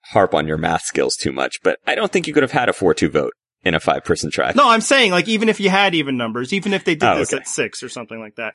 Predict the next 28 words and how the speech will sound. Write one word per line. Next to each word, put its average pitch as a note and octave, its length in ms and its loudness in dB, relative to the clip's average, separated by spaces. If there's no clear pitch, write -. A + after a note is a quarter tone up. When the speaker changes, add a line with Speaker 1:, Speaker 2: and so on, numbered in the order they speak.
Speaker 1:
Gotcha. - 160 -4
Speaker 2:
Like, F3 100 2
I F#3+ 40 4
don't G#3 140 4
think A3+ 100 2
there's G3+ 180 4
a, G3 120 2
a, F#3 180 4
a, F#3 360 2
a E3 140 0
single G#3 320 4
time F#3+ 300 2
in E3+ 80 -2
this D#3+ 120 -4
game E3 300 -2
where C#3 100 0
removing C#3 680 2
one D#3 500 2
vote C#3 440 2
without D3 300 2
replacing C#3+ 600 2
it C#3+ 140 0
with C3+ 160 -4
another B2 320 0
vote F3 240 -2
can C#3+ 120 -6
actually C#3 360 -2
swing C3+ 460 -8